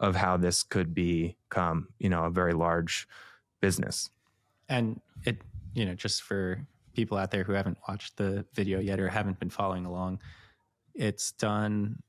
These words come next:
Speaker 2: I think they've sold forty thousand units so far as, like, a pre-sale, much greater than I think their expectation. I think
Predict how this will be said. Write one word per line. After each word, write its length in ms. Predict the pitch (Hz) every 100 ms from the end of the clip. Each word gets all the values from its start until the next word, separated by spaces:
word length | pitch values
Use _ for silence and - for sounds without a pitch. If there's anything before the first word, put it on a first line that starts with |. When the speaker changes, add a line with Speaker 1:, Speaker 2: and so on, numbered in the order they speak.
| -
Speaker 2:
I 100 | 107
think 280 | 110 107 -
they've 140 | 104
sold 240 | - 101
forty 300 | - 107 104
thousand 440 | 101 104 98 101 98
units 260 | 95 95
so 180 | - 104
far 300 | 104 107 110
as, 160 | 101 -
like, 160 | 90
a 80 | 85
pre-sale, 680 | - - 90 - 107 107 117 - - _ _ _ _
much 400 | 151 107 104 - - _ _
greater 380 | - 101 98 98
than 180 | 95 95
I 60 |
think 240 | 92 95 -
their 120 | 98
expectation. 580 | 90 - 95 92 87 104
I 60 |
think 240 | 95 95